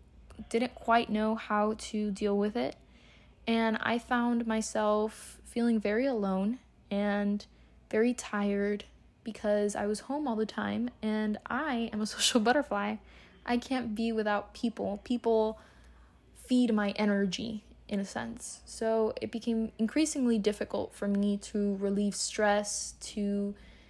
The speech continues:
feel energized, to the point where I started to experience migraines, and I started to feel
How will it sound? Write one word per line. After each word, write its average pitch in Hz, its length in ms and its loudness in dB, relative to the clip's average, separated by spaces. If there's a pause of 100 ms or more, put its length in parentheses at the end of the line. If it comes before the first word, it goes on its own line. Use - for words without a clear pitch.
(260)
feel 254 340 6
energized, 202 1080 2 (340)
to 240 100 -2
the 220 100 4
point 247 440 -2
where 208 480 -2
I 202 240 -4
started 202 360 -6
to - 80 -6
experience 214 580 -4
migraines, 220 680 -2
and 208 140 -2
I 202 80 0
started 220 480 -2 (500)
to 240 160 -2
feel 247 640 4